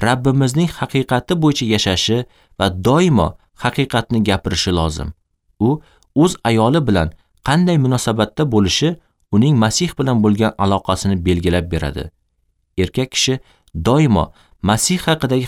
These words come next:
haqiqatni gapirishi lozim va u bu haqida sir saqlamasligi kerak. Sababi Rabbimiz Iso Masih ham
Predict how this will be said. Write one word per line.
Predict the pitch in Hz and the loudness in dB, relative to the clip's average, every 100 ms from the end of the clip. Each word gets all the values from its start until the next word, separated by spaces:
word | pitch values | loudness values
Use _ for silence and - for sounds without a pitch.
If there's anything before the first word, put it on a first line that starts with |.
| - | -6
haqiqatni | 117 117 - 101 - 104 | -6 -4 -2 -2 -2 -2
gapirishi | 92 92 92 95 | -2 -4 -4 0
lozim | 87 82 80 - _ _ _ - | 0 0 -2 -8 _ _ _ -2
va | 101 143 - _ _ _ | 0 0 -6 _ _ _
u | 151 156 | 2 4
bu | |
haqida | 156 123 - 104 107 | 2 -2 -4 -2 -2
sir | - - 101 | -2 -2 -4
saqlamasligi | - 104 98 87 85 - 85 82 | -4 -4 -2 0 -2 -2 -6 -6
kerak. | 78 71 - _ _ _ _ _ - | -6 -6 -10 _ _ _ _ _ -12
Sababi | - 85 92 101 143 - - - _ 95 | -6 -2 0 0 -4 -6 -20 -20 _ -2
Rabbimiz | 113 123 131 165 - | -2 0 0 0 -2
Iso | - - 135 | -4 -2 0
Masih | 117 113 - | 0 -2 -6
ham | - 95 | -4 -2